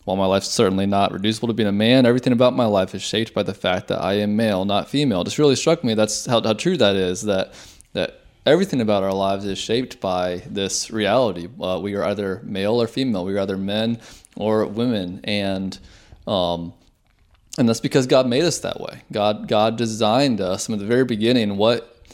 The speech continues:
what is life? Life is male life and female life. It's not just generic, genderless life, but, but all human beings are either male or female.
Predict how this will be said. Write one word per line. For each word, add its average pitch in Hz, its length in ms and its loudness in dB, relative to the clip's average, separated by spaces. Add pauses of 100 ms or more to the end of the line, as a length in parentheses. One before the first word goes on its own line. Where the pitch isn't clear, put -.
(160)
what 127 180 4
is 151 140 2
life? 92 420 -2
Life 110 320 2
is 107 260 0
male 110 500 2
life 120 360 0
and 120 160 -2
female 131 460 0
life. 78 260 -6
It's 101 120 -8
not 107 180 0
just - 420 -4
generic, 113 840 2 (360)
genderless 110 560 2
life, 98 320 -2
but, 95 240 0
but - 360 -6
all 127 380 6
human 117 360 0
beings 101 560 -2
are 104 180 2
either 107 300 4
male 107 300 0
or 107 60 0
female. 117 460 -6